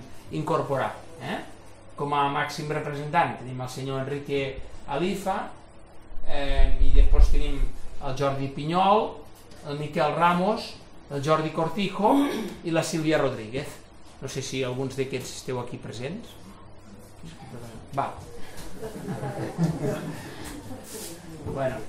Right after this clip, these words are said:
comentar-vos que se us farà arribar aquestes fitxes, eh, a aquests membres, val? Em, que hi ha un diagrama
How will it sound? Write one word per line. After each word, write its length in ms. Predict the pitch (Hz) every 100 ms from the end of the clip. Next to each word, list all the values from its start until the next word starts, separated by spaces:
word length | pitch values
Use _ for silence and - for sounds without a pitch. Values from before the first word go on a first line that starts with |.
| - - - -
comentar-vos 840 | 147 156 160 202 185 180 208 214 - - - - 123 - - - - - 143 143
que 600 | 151 156 151 151 151 139 - - - -
se 100 | -
us 100 | 147
farà 200 | 165 165
arribar 260 | 175 170 175
aquestes 360 | 165 156 143 -
fitxes, 600 | 208 202 214 311 - - - - -
eh, 160 | 135 -
a 160 | -
aquests 320 | - 135 127 -
membres, 600 | 147 143 156 240 - - - - - - 131
val? 300 | 139 170 - - - - 151 - - 156
Em, 520 | 156 156 151 151 151 - - - - - - - - - 190 143 - - 214 190 123 - - -
que 560 | 160 156 160 156 143 - - - - - - - - - - - - - - - - - - - - - 156
hi 60 |
ha 400 | 156 156 156 156 165
un 120 | 170
diagrama 560 | 160 156 160 180 202